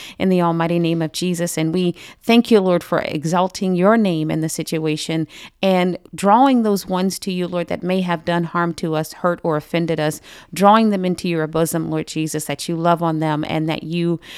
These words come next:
make your presence known in their particular lives, Lord, and that you strengthen us so that we're not easily offended anymore. And we are walking with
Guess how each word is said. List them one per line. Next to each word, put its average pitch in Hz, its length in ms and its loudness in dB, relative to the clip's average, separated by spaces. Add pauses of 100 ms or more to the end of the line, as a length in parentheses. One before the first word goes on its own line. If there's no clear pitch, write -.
(160)
make 185 320 2
your 196 160 4
presence 156 560 -2
known 151 220 -2
in 151 220 -2
their 170 180 2
particular 170 540 -4
lives, 160 340 -4
Lord, 214 160 -2
and 214 100 -4
that - 120 -4
you 214 100 -2
strengthen 247 460 -4
us - 180 -2
so - 80 -10
that 185 160 -2
we're 247 140 -4
not 196 200 -2
easily 226 360 -4
offended 233 360 0
anymore. 135 480 -6 (360)
And 185 200 2
we 214 300 -2
are 160 160 -4
walking 185 600 2
with 160 260 2